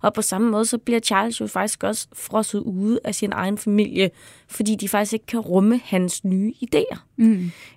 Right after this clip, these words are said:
Speaker 1: Øhm, så det, det er interessant på den måde. Og, øh, hvis vi skal gå endnu længere tilbage, så kan man sige, at hvis der har været en modstand mod den siddende monark, så har den næste i linjen som regel, mm,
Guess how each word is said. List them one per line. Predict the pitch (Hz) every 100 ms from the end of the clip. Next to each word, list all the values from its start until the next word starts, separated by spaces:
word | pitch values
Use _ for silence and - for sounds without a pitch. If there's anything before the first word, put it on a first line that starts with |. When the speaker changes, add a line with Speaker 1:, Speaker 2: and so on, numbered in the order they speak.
| -
Speaker 1:
Øhm, | 214 196 185
så | 175 220
det, | 240 - -
det | 247
er |
interessant | - 226 - - 269 -
på | - 269
den | 254 196
måde. | 165 165 190 - - -
Og, | - 190 180 170
øh, | 165 165
hvis | 180 -
vi |
skal | 180 -
gå | - -
endnu | 254 285 302
længere | 220 202 202
tilbage, | 190 175 170 175 202 208
så | 208
kan | 220
man | 196
sige, | - 226 233
at | -
hvis | 170 208
der | 185
har | 190 180
været | 185 220 -
en | 226
modstand | 202 202 233 - 180
mod | 202 214 -
den | 202
siddende | - 202 208 214
monark, | 170 156 156 226 - _ _ _ _
så | -
har | 196 196 190
den | 196 185 175 - _ _
næste | 202 202 214 233 - 269 -
i |
linjen | 180 202 214 233 247 - -
som | - 190
regel, | 214 208 190 - _ _ _ _ _
mm, | -